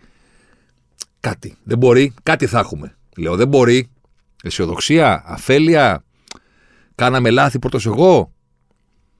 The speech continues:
Πίστευα. Και η αλήθεια είναι ότι δεν πίστευα σε έναν από τους δύο, πίστευα και στους δύο. Δηλαδή, λέω, «Ολυμπιακός,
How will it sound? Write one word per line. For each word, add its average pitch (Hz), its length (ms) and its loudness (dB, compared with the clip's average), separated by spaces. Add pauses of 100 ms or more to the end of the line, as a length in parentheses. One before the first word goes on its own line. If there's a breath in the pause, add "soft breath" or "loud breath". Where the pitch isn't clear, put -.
(300)
Πίστευα. 98 460 -4 (1200)
Και - 140 -4
η 117 60 0
αλήθεια 95 380 -4
είναι 95 80 -4
ότι 113 140 -8
δεν 160 160 -2
πίστευα 170 300 -4
σε 120 120 -6
έναν 98 120 -4
από 80 100 -8
τους 80 100 -16
δύο, 80 120 -10
πίστευα 156 280 -6
και 147 100 -14
στους 113 200 -8
δύο. 135 320 -4 (1000)
Δηλαδή, 87 340 -6
λέω, 113 180 -4
«Ολυμπιακός, 95 760 -8